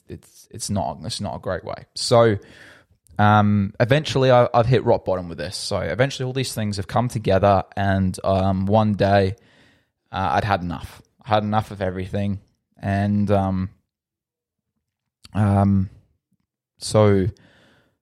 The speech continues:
uh, I knew that, I knew that my, um,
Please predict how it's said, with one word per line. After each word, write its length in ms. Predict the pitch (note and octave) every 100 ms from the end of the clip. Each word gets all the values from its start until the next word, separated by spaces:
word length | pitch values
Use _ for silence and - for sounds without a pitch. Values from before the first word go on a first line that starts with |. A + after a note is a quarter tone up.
| _ _ _ _
uh, 600 | - G2 F#2+ F#2+ F#2 F2+ -
I 60 |
knew 160 | G#2+ G#2
that, 140 | G2+ - _ _ _ _ _ -
I 60 |
knew 120 | G2
that 120 | G2 -
my, 340 | F#2 F#2+ F#2+
um, 360 | F#2 F#2 F#2+